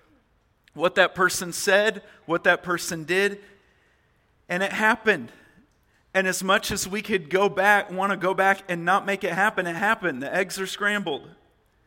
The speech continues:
So what do you do? You do the only thing you can do,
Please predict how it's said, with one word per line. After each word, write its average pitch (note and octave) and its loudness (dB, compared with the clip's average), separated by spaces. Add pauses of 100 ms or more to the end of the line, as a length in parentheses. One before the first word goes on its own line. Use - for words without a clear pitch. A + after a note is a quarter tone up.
(280)
So - -4
what A3+ 0
do G#3 -6
you G3+ -4
do? G3 -2 (560)
You F3 -8
do A3+ -4
the A3 0
only A3+ 0
thing A#3 -6
you A3+ -6
can A#3+ -4
do, D#3 0